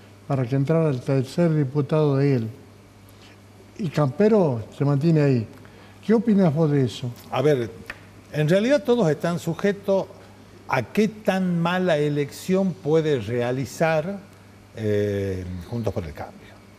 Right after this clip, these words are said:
Speaker 2: Porque en términos de realidad vos tenés una Patricia Bullrich que viene con una tendencia descendente desde las pasos en adelante. No tan solo en Tucumán, sino en general a, a nivel nacional.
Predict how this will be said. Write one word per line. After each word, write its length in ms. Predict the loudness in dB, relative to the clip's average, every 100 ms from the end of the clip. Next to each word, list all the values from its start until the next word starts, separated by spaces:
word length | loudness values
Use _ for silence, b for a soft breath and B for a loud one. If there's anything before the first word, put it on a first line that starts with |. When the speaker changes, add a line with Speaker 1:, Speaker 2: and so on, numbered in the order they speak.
| B B B -6
Speaker 2:
Porque 260 | -2 0 0
en 80 | 2
términos 380 | 2 4 4 4
de 80 |
realidad 360 | 2 2 4 4
vos 160 | 2 0
tenés 380 | -2 -2 -6 -10 B B B B -20 -20 -20 -18 -2
una 340 | 2 2 2
Patricia 480 | 0 0 0 2 4
Bullrich 460 | 4 4 2 0 -2
que 120 | 0
viene 720 | 0 4 4 4 0 -2 -6 -8 -14 -20 -20 -20 -10
con 200 | -4 -2
una 240 | 0 -2
tendencia 1000 | -2 -4 -2 -2 -2 -2 -4 -2 -2 -4 -8 B B -10
descendente 960 | 0 2 2 0 -2 2 2 2 0
desde 240 | -2 0 0
las 140 | 0
pasos 400 | -2 -4 -2 -4
en 100 | -4
adelante. 600 | -4 -2 -4 -6 -8 -14 B B B
No 100 | -4
tan 160 | 0 0
solo 240 | 0 0
en 60 | 0
Tucumán, 420 | -4 -4 -2 -4
sino 220 | -6 -8
en 100 | -8
general 460 | -6 -4 0 0 0
a, 240 | -2 -4
a 40 | -6
nivel 280 | -4 -4 -4
nacional. 480 | -6 -6 -2 -2